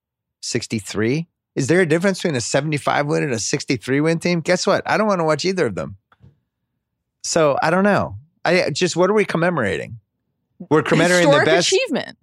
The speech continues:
Speaker 1: individual performance. So make that the award. Just say it. Don't say valuable.
Speaker 2: Agree to disagree.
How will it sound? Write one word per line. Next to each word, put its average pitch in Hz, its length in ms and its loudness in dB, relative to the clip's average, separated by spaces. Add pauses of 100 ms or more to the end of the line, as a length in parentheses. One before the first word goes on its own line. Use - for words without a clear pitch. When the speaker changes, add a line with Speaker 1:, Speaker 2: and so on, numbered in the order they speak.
Speaker 1:
individual 170 720 2
performance. 151 600 -2
So - 140 0
make 175 340 0
that 214 240 0
the 190 120 2
award. 190 480 0 (360)
Just - 240 -4
say 226 240 2
it. - 140 -4 (520)
Don't 196 180 4
say 220 160 2
valuable. 202 580 0 (2250)
Speaker 2:
Agree 160 240 -6
to 160 80 -4
disagree. 156 480 -10